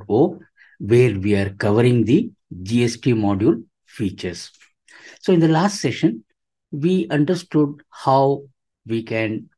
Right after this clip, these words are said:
account for advance received and how the amount entered in the receipt voucher gets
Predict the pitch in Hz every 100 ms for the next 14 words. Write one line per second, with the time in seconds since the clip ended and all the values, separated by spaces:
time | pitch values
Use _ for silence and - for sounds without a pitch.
0 | - 120 - 120 135 160 - 127 120 117
1 | 113 113 _ _ _ _ _ _ _ 117
2 | 101 98 113 135 131 127 - 143 151 -
3 | _ _ _ _ _ - 104 101 101 -
4 | - 131 139 143 147 120 120 117 120 _
5 | _ 117 110 117 117 117 - 110 107 107
6 | 143 143 139 127 120 104 107 139 131 120
7 | 107 107 107 123 120 - _ _ - 98
8 | 110 110 - -